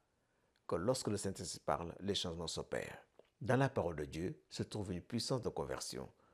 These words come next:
une puissance de transformation, une puissance de purification, une puissance de guérison et une puissance de percée. Cette parole vivante s'installe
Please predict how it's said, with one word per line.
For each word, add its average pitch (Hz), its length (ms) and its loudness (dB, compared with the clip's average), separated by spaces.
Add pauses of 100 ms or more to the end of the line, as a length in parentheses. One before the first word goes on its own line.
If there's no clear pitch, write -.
(200)
une 117 180 4
puissance 143 500 0
de - 120 -2
transformation, 73 960 -2 (460)
une 110 180 4
puissance 131 440 -2
de 98 100 -2
purification, 90 920 0 (380)
une 113 160 4
puissance 135 460 0
de 101 100 -6
guérison 85 680 0 (320)
et 101 100 2
une 76 100 -4
puissance - 580 -4 (160)
de 113 140 -8 (180)
percée. - 520 -4 (1120)
Cette - 300 2
parole 123 280 8
vivante 107 460 2
s'installe 69 760 2